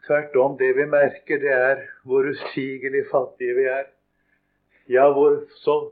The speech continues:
forskrekkelig hjelpeløse vi er. Nå har jeg holdt på, som jeg sa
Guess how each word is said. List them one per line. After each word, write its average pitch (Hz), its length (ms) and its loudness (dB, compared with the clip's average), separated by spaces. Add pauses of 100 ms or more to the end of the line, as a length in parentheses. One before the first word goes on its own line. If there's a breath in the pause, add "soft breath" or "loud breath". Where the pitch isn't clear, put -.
(280)
forskrekkelig 143 1000 -6
hjelpeløse 147 580 -2
vi 151 80 -4
er. 147 160 -6 (2000)
Nå 139 140 -2
har 151 80 4
jeg 151 100 -2
holdt 151 240 0
på, 147 160 0
som 151 160 -4
jeg 147 140 -2
sa 147 160 2